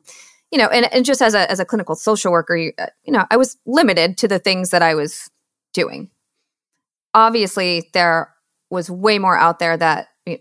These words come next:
look at all the things that you've learned and that you've brought into it and every-, you know, but at the time, it just wasn't something I was going to pursue further. So it's, okay, so in addition to,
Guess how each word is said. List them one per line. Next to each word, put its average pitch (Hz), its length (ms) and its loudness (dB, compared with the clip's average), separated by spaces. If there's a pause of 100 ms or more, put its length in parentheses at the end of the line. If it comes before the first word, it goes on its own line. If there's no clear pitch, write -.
look 175 160 -8
at 165 80 -2
all 160 140 2
the 160 80 -6
things 165 240 -4
that - 80 -6
you've 220 200 0
learned 185 320 2
and 170 120 0
that 165 120 -2
you've 185 220 -8
brought 170 220 2
into 165 260 -4
it - 40 -2
and 160 100 -8
every-, 156 160 -6
you 175 160 -4
know, 160 120 -2 (280)
but 311 80 2
at 320 80 0
the 285 60 0
time, 202 480 2
it - 100 -4
just - 340 -6 (1200)
wasn't 208 360 0
something 175 360 0
I 156 360 2 (340)
was 185 480 -8
going 170 340 -2
to 170 120 -12
pursue 160 380 -6
further. 180 280 -10 (920)
So 254 460 2 (1120)
it's, 277 180 -2 (220)
okay, 208 280 -4
so 269 560 2 (580)
in 330 140 0
addition 302 500 0
to, 202 580 2